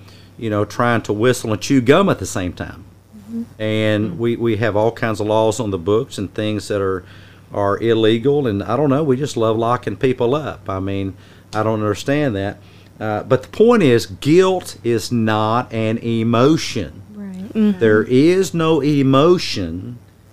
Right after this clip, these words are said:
Speaker 1: that will tell you that you're guilty. When people say, "I feel," F word, guilty,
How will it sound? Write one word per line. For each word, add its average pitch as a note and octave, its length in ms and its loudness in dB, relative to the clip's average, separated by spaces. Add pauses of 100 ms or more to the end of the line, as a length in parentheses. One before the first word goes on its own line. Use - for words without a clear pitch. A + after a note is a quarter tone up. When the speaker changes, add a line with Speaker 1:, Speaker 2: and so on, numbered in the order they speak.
(140)
Speaker 1:
that A#2 240 0
will G#2+ 180 2
tell F3+ 580 4
you G2 360 -4
that A#2 220 4
you're A#2 200 2
guilty. D3+ 640 2 (580)
When A2 220 -2
people D#3 400 -2
say, C3+ 380 0
"I A2 300 2 (280)
feel," C#3+ 540 2
F C3+ 240 2
word, G#2 240 2
guilty, A#2+ 680 -2